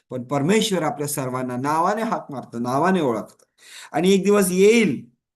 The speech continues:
है ना, जसं लाजारला कबरेतून, अ, अ, बाहेर काढताना प्रभूंनी काय नाव घेतलं? "लाजार, बाहेर ये." आणि जेव्हा प्रभू येशू ख्रिस्त पुन्हा दुसरं आगमन होईल, तेव्हा तो नावाने हाक मारेल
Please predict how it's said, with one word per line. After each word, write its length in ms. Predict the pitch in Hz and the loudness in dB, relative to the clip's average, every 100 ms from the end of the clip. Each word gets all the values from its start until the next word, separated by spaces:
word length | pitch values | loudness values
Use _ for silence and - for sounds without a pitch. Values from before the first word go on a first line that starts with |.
| _ 127 | _ -10
है 60 | |
ना, 160 | 156 208 - _ _ - | -8 -8 -12 _ _ -14
जसं 420 | - 180 175 170 - | -6 -2 0 0 -2
लाजारला 680 | 139 151 156 170 196 196 196 | -4 0 -2 0 -2 -2 -6
कबरेतून, 680 | 190 165 185 185 185 175 - | -4 -4 -4 -6 -6 -8 -12
अ, 60 | - - - - - | -20 -20 -20 -20 -14
अ, 160 | 120 127 | -10 -8
बाहेर 420 | 117 131 170 202 | -2 0 2 2
काढताना 340 | 180 175 175 | 2 0 -4
प्रभूंनी 360 | 175 165 180 190 | 0 0 0 0
काय 180 | 196 208 | 0 2
नाव 180 | 214 | 2
घेतलं? 340 | 214 202 226 277 - _ _ _ _ _ _ _ _ _ _ | 2 0 -2 -4 -10 _ _ _ _ _ _ _ _ _ _
"लाजार, 460 | 90 110 101 92 - _ _ - | -14 -12 -12 -14 -16 _ _ -8
बाहेर 340 | 110 101 98 | -6 -6 -8
ये." 200 | 82 - _ _ _ _ _ _ _ - | -10 -14 _ _ _ _ _ _ _ -4
आणि 180 | 147 156 | -2 0
जेव्हा 580 | 143 165 175 180 175 - _ _ _ | 2 4 4 4 2 -4 _ _ _
प्रभू 280 | 160 165 226 | -2 0 2
येशू 200 | 233 - | 0 0
ख्रिस्त 220 | 175 175 | -6 -4
पुन्हा 680 | 180 - 160 160 220 196 143 98 | -6 -4 -2 2 4 2 0 -6
दुसरं 380 | 123 151 151 165 | -8 -8 -6 -4
आगमन 360 | 156 147 151 151 | -2 -2 -4 -4
होईल, 380 | 143 120 95 _ _ - | -4 -6 -12 _ _ -12
तेव्हा 160 | 135 135 | -10 -6
तो 60 | 131 | -2
नावाने 500 | 117 117 123 131 127 | -2 -2 -4 -2 -2
हाक 280 | 120 117 120 | -4 -8 -10
मारेल 520 | 113 107 101 92 | -10 -10 -10 -12